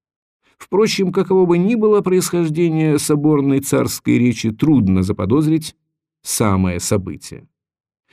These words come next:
В следующем тысяча пятьсот пятьдесят первом году для устройства церковного управления и религиозно-нравственной жизни народа создан был большой церковный собор,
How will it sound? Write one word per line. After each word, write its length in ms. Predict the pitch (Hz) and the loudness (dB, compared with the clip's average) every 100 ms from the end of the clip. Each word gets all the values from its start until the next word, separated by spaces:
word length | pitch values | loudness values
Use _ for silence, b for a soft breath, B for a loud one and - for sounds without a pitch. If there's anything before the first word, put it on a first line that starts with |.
| b b | b b
В 80 | 101 | -4
следующем 580 | - 220 202 - 170 160 | 0 0 0 0 0 0
тысяча 360 | 185 175 165 | -2 -2 -2
пятьсот 460 | 160 151 - 160 156 | -2 -4 0 -2 2
пятьдесят 380 | 143 143 147 151 | 2 2 0 0
первом 300 | 202 165 107 | 0 2 2
году 240 | 98 101 | 2 2
для 160 | 98 113 | 2 2
устройства 720 | 127 - 147 135 123 - 113 | 0 0 0 0 0 -2 -4
церковного 800 | - 135 127 - 127 107 107 104 | 0 -2 -2 0 2 4 2 2
управления 1000 | 104 113 123 151 220 190 101 87 92 - B B B | 2 0 0 2 2 2 0 -2 -12 -16 B B B
и 200 | 98 110 | 2 4
религиозно-нравственной 2500 | 110 120 113 139 147 135 101 123 120 120 110 107 _ _ _ _ _ 110 143 127 101 - 104 107 117 | 4 2 2 2 4 2 2 2 2 2 0 -4 _ _ _ _ _ 0 2 2 -2 -4 2 4 4
жизни 420 | 123 233 202 101 | 2 0 0 0
народа 460 | 95 95 95 92 92 | 0 0 -2 -4 -6
создан 440 | - 214 180 180 | 0 0 2 0
был 160 | 165 185 | 2 2
большой 720 | 185 127 117 - 170 190 120 - _ _ | 2 0 0 0 2 4 2 -2 _ _
церковный 640 | - 110 110 143 110 98 | -2 -2 2 2 4 0
собор, 520 | 92 101 117 196 190 | 0 -2 2 0 0